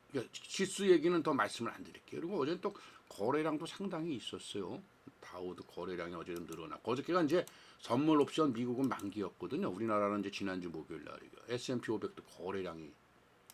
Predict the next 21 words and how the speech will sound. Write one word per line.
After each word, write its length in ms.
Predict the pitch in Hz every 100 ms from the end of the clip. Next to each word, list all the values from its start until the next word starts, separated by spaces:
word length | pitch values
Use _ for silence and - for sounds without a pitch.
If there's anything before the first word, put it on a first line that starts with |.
| -
어마어마하게 580 | - - - - 76 82
거래량들이 720 | - 87 87 82 78 76 78 - _
있었습니다. 520 | 123 - 90 - - - _ _ - - - - _ _
나스닥도 480 | - - - - -
그렇고요. 400 | 73 - - 87 - -
근데 160 | - 170
지금 180 | 160 139
보세요, 300 | 101 90 78
이거. 180 | 71 - - _ - _ -
과매도 520 | - - 95 104 110
구간이죠. 760 | 101 92 92 82 80 80 104 202
과매도 480 | - - 117 101 98
구간에 280 | 87 87 82
와요. 260 | 78 - 85
과매-, 440 | - 131 123 101 - - - - - -
과매수 460 | 143 107 95 -
구간이죠. 380 | 101 104 127 107
제가 140 | 110 92
말, 180 | 87 - - - -
과매수 500 | - 117 95 80 -
구간입니다. 520 | - - - - -